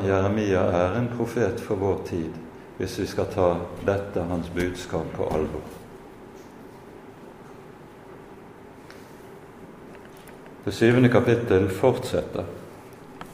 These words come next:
med at profeten sammenfatter det som er Israels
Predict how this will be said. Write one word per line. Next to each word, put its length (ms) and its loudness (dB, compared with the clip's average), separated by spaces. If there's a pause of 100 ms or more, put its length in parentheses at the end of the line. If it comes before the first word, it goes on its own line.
(540)
med 200 6
at 300 6
profeten 720 6 (2500)
sammenfatter 960 6
det 160 8
som 240 2
er 160 4
Israels 480 2